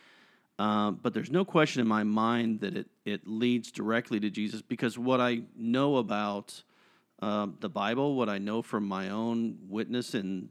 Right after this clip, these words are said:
the Holy Spirit that lives in me, um, I really know that the, the, uh, the end of that road and the, and the whole road is,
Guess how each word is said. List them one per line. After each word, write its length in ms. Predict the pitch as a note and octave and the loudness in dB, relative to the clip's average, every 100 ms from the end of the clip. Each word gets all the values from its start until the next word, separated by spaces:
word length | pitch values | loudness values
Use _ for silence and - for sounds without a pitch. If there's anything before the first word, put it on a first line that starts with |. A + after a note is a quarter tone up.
| - | -10
the 140 | - | -8
Holy 240 | A2+ A2+ | -4 -4
Spirit 340 | A2 - A2+ A2+ | -4 -2 -2 -2
that 120 | G2 | -4
lives 260 | G#2+ A#2 G#2+ | -4 -4 -4
in 120 | F#2+ | -4
me, 240 | F2+ G#2+ _ - - - _ | -4 -8 _ -20 -20 -20 _
um, 480 | - G2+ G#2 G2+ G2+ - | -2 -2 0 -2 -6 -6
I 160 | G2+ G#2 | -4 -2
really 580 | G2 G#2 A#2+ B2+ B2 | -2 0 2 2 2
know 480 | A2 A#2 C#3+ B2+ A#2 | 2 4 6 6 4
that 360 | G2+ G#2+ G#2+ - _ - | 0 0 0 -4 _ -18
the, 400 | G2+ A2 G#2+ G2 _ - | -6 -2 -2 -4 _ -18
the, 800 | F#2+ G2 G#2 G#2 G#2+ - G#2 - - _ - - - | -12 -4 -2 -2 -4 -8 -10 -14 -18 _ -20 -20 -18
uh, 180 | - - G#2 - | -16 -12 -12 -12
the 400 | G#2 G#2 A#2 A2+ | -12 -4 -2 0
end 240 | A2+ D3+ | 2 2
of 140 | D#3 C#3 | 4 4
that 240 | C3+ A2+ | 4 4
road 320 | B2+ C#3+ C#3 | 4 6 6
and 160 | A#2+ A#2 | 4 2
the, 100 | A#2+ | 0
and 240 | A#2 C3 B2 | 0 0 2
the 200 | B2 A2 | 0 -2
whole 320 | - D#3 D#3 A#2 | 0 2 2 2
road 520 | C3 F3+ D#3+ A2 - | 4 6 6 4 -4
is, 440 | - G#2+ G2+ - | -6 -4 -4 -6